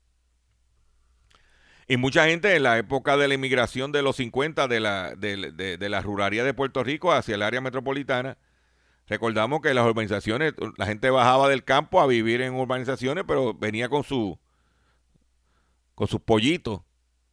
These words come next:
Entonces uno lo que hacía era que iba a la granja pa' que te lo mataran y te lo pelaran. Y aquí se vendía. Entonces hoy tú ibas a la granja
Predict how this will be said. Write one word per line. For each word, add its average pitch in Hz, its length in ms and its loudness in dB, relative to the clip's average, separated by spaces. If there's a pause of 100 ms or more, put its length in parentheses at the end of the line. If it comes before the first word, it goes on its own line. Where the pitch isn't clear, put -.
(200)
Entonces 117 300 0
uno 135 140 2
lo 139 100 4
que 139 100 -2
hacía 147 220 2
era 160 160 4
que 117 100 -2
iba 131 180 4
a - 20 4
la 143 160 4
granja 123 500 -2 (1120)
pa' 107 140 0
que 110 120 -4
te 107 100 0
lo 104 100 2
mataran 120 440 0
y 135 60 -4
te 127 100 0
lo 113 100 4
pelaran. 107 540 -2 (4000)
Y 98 80 -6
aquí 110 260 -4
se 160 100 0
vendía. 120 280 -2
Entonces 127 260 2
hoy 117 160 4
tú - 140 -2
ibas 131 160 4
a 143 120 4
la 139 120 4
granja 123 560 -2